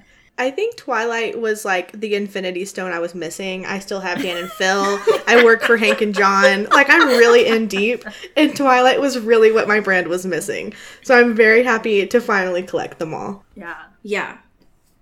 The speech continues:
Speaker 3: We're so glad to finally provide that for you so that you can become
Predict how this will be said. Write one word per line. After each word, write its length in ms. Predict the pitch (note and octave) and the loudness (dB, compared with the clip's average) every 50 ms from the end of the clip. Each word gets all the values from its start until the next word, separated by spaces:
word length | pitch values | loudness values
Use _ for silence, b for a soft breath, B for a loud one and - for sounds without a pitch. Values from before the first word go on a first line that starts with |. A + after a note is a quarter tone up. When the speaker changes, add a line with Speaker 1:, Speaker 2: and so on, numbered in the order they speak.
| _ _ | _ _
Speaker 3:
We're 160 | - B3+ D#4+ | -2 0 0
so 280 | E4+ D#4+ - G4+ G4 F#4 | 0 0 -2 -2 -2 0
glad 220 | - G4+ F#4+ F#4 | 0 0 0 2
to 100 | F#4+ G4 | 2 0
finally 500 | - - D4 C4+ B3+ C4 C4 B3+ B3 A#3+ | 0 0 0 0 0 -2 -4 -4 -6 -8
provide 720 | - - - C4 A#3 A3+ G#3 G#3 F#3+ D#3+ E3+ F#3+ G#3 G#3+ | -8 -8 -6 -6 -6 -4 -4 -6 -6 -4 -6 -6 -8 -6
that 240 | G#3 A#3+ B3 B3+ - | -6 -4 -4 -6 -6
for 140 | - - B3+ | -10 -14 -12
you 280 | B3+ B3+ B3 B3 B3+ C4 | -12 -12 -12 -14 -14 -14
so 120 | - - G#3 | -12 -10 -10
that 200 | G#3+ G#3 - G3 | -8 -10 -10 -10
you 140 | G3+ G#3+ G#3 | -14 -16 -18
can 520 | G#3 - - - A3 G#3+ G#3+ G#3+ G#3+ G#3 | -18 -20 -16 -12 -10 -8 -8 -8 -8 -8
become 880 | G3 G#3 G3+ F#3+ - - - G#3 G3 F#3+ F#3 F#3 F#3 F#3 F3+ F#3 - - | -10 -10 -12 -14 -16 -14 -10 -8 -8 -8 -8 -10 -12 -14 -16 -20 -20 -20